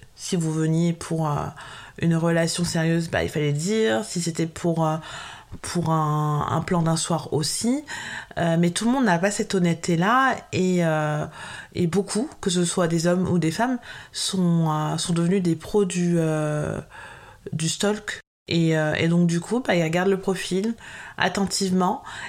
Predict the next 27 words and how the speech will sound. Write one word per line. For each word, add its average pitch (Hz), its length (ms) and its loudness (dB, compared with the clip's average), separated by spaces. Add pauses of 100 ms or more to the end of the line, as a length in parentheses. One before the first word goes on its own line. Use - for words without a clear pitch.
(120)
et, 196 300 4
euh, 165 160 4
ils 175 100 0
s'adaptent 190 400 0
à 196 80 4
la 175 100 4
personne 202 600 2
et, 170 240 2
euh, 160 100 4
selon, 190 600 2
euh, 156 340 0 (500)
selon 196 360 0
le 185 100 2
profil, 214 540 0 (460)
sont 175 400 0
amenés 180 460 4
à 175 140 2
proposer, 170 540 0
bah, 160 300 0 (680)
du 170 180 0
coup, 190 220 -2
soit 185 240 0
une 185 80 2
relation 175 460 2
sérieuse, 180 640 2
soit, 190 560 0
euh, 165 400 0